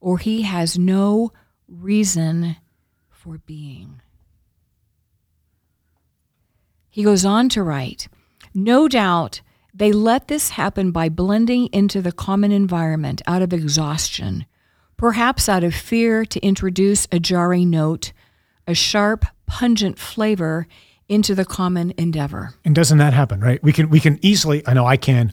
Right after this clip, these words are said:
Speaker 2: I can look at all that's going on in the world and I can go, "Oh, this, we don't have a chance."
Speaker 1: Or it's, it, it, it's just too much.
Speaker 2: Yeah.
Speaker 1: You know, I was talking to you, uh, before we started to record a little bit ago, and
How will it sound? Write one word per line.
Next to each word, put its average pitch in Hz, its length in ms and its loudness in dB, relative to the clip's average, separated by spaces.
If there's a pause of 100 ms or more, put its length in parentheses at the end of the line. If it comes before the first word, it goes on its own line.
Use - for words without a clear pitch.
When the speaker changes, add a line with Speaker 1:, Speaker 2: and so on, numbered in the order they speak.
Speaker 2:
I - 80 2
can 127 140 2
look 131 180 2
at 127 80 2
all 156 220 4
that's 165 180 0
going 151 220 2
on 135 120 4
in 127 60 4
the 117 80 2
world 131 400 2
and 120 100 2
I 120 80 2
can 123 160 2
go, 113 240 4 (600)
"Oh, 95 440 -4
this, - 320 -2
we 135 140 -2
don't 120 120 2
have 90 120 -2
a - 40 -10
chance." - 760 -6
Speaker 1:
Or 202 80 -2
it's, 190 120 0
it, 208 160 -2
it, 202 380 -2
it's 202 120 0
just - 240 0
too 214 220 4
much. 175 400 0
Speaker 2:
Yeah. 131 240 2 (220)
Speaker 1:
You 277 100 4
know, 269 80 4
I 269 80 2
was 269 160 0
talking 233 320 -2
to 220 140 -4
you, 208 240 -2
uh, 190 140 -2
before 202 300 -2
we 202 140 2
started 185 360 0
to 180 60 -6
record 185 400 -2
a 180 60 -2
little 175 200 -2
bit 175 160 -2
ago, 170 280 -2
and 156 200 -2